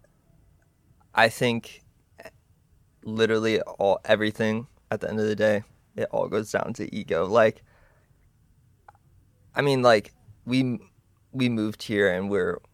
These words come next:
we're working with, like, a pretty, a lot of people, you know what I mean? We have, like, management, we have, like,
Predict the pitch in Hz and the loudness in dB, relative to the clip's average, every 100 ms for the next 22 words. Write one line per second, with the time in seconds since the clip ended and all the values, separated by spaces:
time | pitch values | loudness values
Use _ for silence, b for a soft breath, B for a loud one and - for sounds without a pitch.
0 | _ _ _ 120 120 127 127 104 95 107 | _ _ _ -2 0 0 -2 -4 -4 -4
1 | 92 - 107 - - - _ _ - 107 | -6 -10 -10 -10 -12 -16 _ _ -2 2
2 | 90 82 - - - 82 107 110 107 101 | 2 0 -4 -14 -12 -6 -4 -4 -4 -6
3 | 98 107 101 95 - _ - 117 123 113 | -4 -4 -2 -2 -4 _ -18 -4 0 0
4 | 98 - 107 101 113 104 - 87 | -2 -8 -8 -6 -4 -4 -4 -6